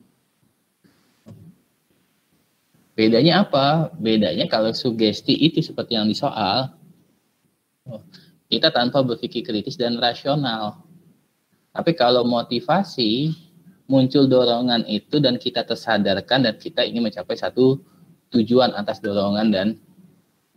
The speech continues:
eh, kesadaran tersebut. Tapi kalau sugesti, betul dia ingin mencapai satu tujuan, misalnya orang ke dokter,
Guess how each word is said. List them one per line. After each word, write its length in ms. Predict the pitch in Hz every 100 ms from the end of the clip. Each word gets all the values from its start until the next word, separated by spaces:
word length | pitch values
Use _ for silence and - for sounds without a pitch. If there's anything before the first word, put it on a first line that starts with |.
| _ - -
eh, 80 | 117
kesadaran 640 | - 110 110 104 101 101
tersebut. 400 | - 107 95 90 _ _ _
Tapi 160 | - 151
kalau 240 | 135 120
sugesti, 960 | 120 120 110 151 185 - 95 113 160 - - - - _ _
betul 320 | - 139 190 151
dia 160 | 143
ingin 100 | 139
mencapai 300 | 135 131 131
satu 240 | 135 131 -
tujuan, 320 | 113 127 127
misalnya 240 | 113 131 120
orang 160 | 117 131
ke 100 | 117
dokter, 680 | 117 113 - 131 117 104